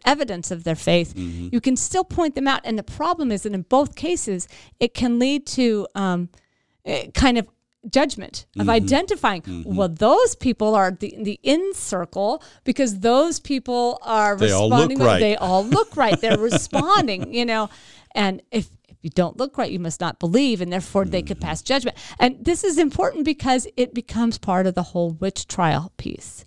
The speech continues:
Speaker 2: I think, I think about the Scarlet Letter, you know,
Speaker 1: Mm-hmm.
Speaker 2: and,
Speaker 1: Mm-hmm.
Speaker 2: and, you know, ob-, h-, how obvious would it have been, you know, for someone to have, and obviously it's a woman who has to wear this Scarlet
Speaker 1: Mm-hmm.
Speaker 2: Letter around,
Speaker 1: Yeah,
Speaker 2: right?
Speaker 1: right, right, right.
Speaker 2: It's, it's just, yeah, incredible how,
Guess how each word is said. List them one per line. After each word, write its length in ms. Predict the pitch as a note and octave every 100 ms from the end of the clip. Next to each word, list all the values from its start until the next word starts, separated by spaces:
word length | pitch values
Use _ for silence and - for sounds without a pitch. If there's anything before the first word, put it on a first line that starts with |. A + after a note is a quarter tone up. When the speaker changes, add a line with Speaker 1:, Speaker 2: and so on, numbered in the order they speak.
| -
Speaker 2:
I 140 | G#2
think, 240 | A2 D3 A2+
I 140 | G2+
think 220 | G#2 A#2
about 260 | G#2 F2 E2+
the 60 | F#2+
Scarlet 420 | - G2 F2+ D#2+
Letter, 360 | E2 F#2 D2+ D2
you 140 | D#2 E2+
know, 140 | D#2
Speaker 1:
Mm-hmm. 460 | A3+ G3 A3 A#3+ C4+ -
Speaker 2:
and, 220 | - G#3 G#3+
Speaker 1:
Mm-hmm. 140 | A#3+
Speaker 2:
and, 320 | F2+ E2+ E2+
you 120 | F#2+
know, 120 | F#2 D#2+
ob-, 260 | F2+ F#2+ F#2+
h-, 220 | G2 -
how 180 | G#2+ A#2
obvious 560 | - A2+ G2 G#2 F#2 -
would 120 | G#2
it 60 | F#2+
have 100 | F2
been, 320 | D#2+ B2 G#2
you 120 | F#2 F#2+
know, 180 | F#2
for 140 | F2 F#2
someone 400 | - G2+ F#2+ F#2
to 80 | F2+
have, 200 | G2+ G#2+
and 140 | A#2 G#2
obviously 300 | G2+ G2+ G2
it's 100 | -
a 60 |
woman 360 | F#2+ G#2+ D3 C3
who 120 | A2+
has 200 | G#2+ G2+
to 80 | -
wear 180 | F#2+ G2
this 160 | F2+ F2+
Scarlet 300 | A2+ A2 -
Speaker 1:
Mm-hmm. 100 | F2
Speaker 2:
Letter 260 | G2 F#2 E2
around, 340 | E2+ E2+ D#2+
Speaker 1:
Yeah, 300 | A3+ B3+ A3
Speaker 2:
right? 140 | F3+ F#3
Speaker 1:
right, 320 | G3+ F#3+ -
right, 280 | G3+ F#3 -
right. 120 | B3+
Speaker 2:
It's, 340 | G3+ - -
it's 280 | - G2 -
just, 320 | - G2 -
yeah, 460 | - F#2 F#2+ F2 E2+
incredible 520 | F#2+ F#2 A#2+ A#2+ F#2
how, 340 | D#2+ G2+ F#2